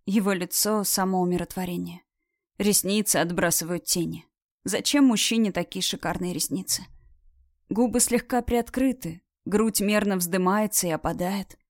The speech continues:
Обвожу взглядом комнату и понимаю, что это не моя спальня. Сажусь на кровати и понимаю,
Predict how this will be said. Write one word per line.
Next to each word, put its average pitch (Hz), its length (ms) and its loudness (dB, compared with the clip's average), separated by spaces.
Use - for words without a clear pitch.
Обвожу 196 380 0
взглядом 196 440 2
комнату 233 480 2
и 202 60 -2
понимаю, 220 500 2
что - 220 -2
это 226 180 -2
не 233 140 6
моя 262 280 4
спальня. 175 500 -4
Сажусь 185 360 2
на 190 80 0
кровати 196 580 2
и 190 40 -2
понимаю, 196 580 2